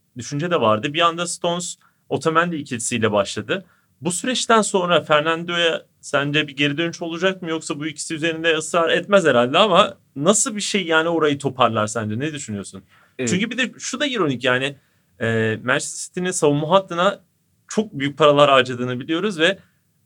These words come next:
Speaker 1: şu an belki de en top dönemlerinde savunma problemi yaşaları da, yaşamaları da bir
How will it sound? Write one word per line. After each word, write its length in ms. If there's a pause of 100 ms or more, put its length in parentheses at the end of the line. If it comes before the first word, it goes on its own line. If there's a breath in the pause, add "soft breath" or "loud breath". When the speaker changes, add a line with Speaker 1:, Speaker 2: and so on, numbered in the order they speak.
Speaker 1:
şu 240
an 280 (160)
belki 400
de 240
en 220
top 260
dönemlerinde 800 (240)
savunma 600
problemi 400
yaşaları 400
da, 40 (180)
yaşamaları 520
da 100
bir 200